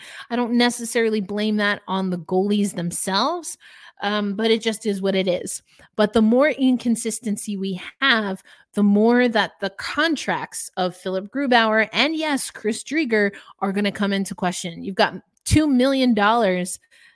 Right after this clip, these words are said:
starting in the A H L and not contributing to much needed wins at the N H L level. Now, do I personally think that, that Joey Daccord doesn't deserve this opportunity? No, I like Joey Dax.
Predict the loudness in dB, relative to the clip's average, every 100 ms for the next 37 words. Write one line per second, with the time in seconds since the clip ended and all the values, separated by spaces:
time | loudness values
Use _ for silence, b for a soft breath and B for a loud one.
0 | b -14 -10 -2 2 2 2 0 -4 -4
1 | -2 -2 -4 -6 -6 -6 -10 -12 -6 -2
2 | 0 0 -2 -4 -6 -4 -6 -4 -6 -8
3 | -4 0 0 2 2 0 -2 -2 0 0
4 | -2 0 0 0 -4 -8 -10 b b b
5 | -2 -2 -2 -4 -4 -4 -4 -6 -6 -8
6 | -12 -14 -16 B B -4 0 0 0 0
7 | 0 0 0 -2 -2 -2 -2 -2 -2 -2
8 | -6 _ -8 -4 -4 -6 _ -14 -4 0
9 | 0 -2 -2 -2 -2 -2 -2 -2 -4 -4
10 | -2 -2 -2 -2 0 -2 -4 -2 0 2
11 | 0 0 0 -2 -6 -8 -6 -2 0 2
12 | 0 -2 -6 -4 -4 -6 -8 -8 -14